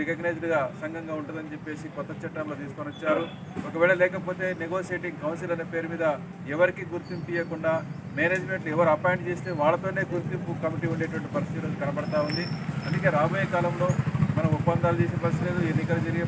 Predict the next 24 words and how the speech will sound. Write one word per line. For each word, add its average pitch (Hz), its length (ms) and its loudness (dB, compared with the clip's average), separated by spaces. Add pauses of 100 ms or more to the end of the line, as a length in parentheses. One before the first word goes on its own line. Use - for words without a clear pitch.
పరిస్థితి 165 300 0
లేదు, 175 160 0 (420)
సంఘాలు - 320 4
నడుపుకునే 190 380 2
పరిస్థితి - 260 2
కూడా - 160 4
లేదు. 139 140 0 (460)
అందుకే - 200 -2
మన 185 120 0
హక్కులు, 175 360 0 (140)
చట్టబద్ధ 170 440 0
సౌకర్యాలు 160 540 0
కూడా 160 120 6 (380)
పూర్తిగా 160 380 2 (260)
హరించబడేటువంటి - 960 0
పరిస్థితి - 320 2 (400)
ఉంటుంది. 170 360 2 (440)
రెండవది 185 440 4
మన 170 120 2
లాంటి 175 240 2
కంపెనీలు, 160 420 0
ఎక్స్‌ప్లోజివ్స్ 175 560 -2
లాంటి 160 160 0
కంపెనీల్లో 175 500 2